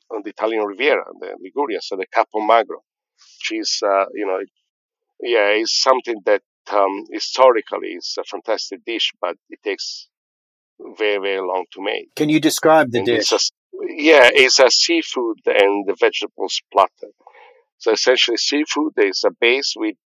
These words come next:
Speaker 1: um, with, um, fish, can be cod or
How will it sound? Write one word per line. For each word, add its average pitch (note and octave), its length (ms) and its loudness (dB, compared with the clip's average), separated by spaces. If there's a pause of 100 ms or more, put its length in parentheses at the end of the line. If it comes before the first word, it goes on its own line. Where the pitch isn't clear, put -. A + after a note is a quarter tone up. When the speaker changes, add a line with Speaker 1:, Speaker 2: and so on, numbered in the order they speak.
(140)
Speaker 1:
um, G#2+ 480 2 (500)
with, G#2+ 220 -6 (240)
um, A2 560 4
fish, - 500 -4
can F#2 180 -4
be F#2 240 -10
cod G#2+ 360 4
or G2 140 4